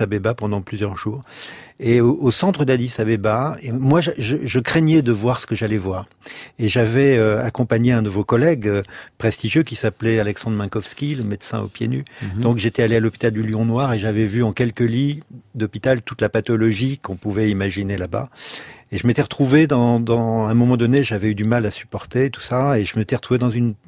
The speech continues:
Speaker 1: petite salle où il y avait des enfants dont les parents étaient morts du sida. Donc ils étaient là,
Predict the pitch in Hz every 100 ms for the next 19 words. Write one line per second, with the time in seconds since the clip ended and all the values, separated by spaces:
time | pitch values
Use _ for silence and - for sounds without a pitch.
0 | - 127 135 - 139 139 113 113 113 110
1 | 107 - 127 131 107 104 104 117 113 107
2 | 107 95 107 87 98 95 104 98 - 101
3 | 110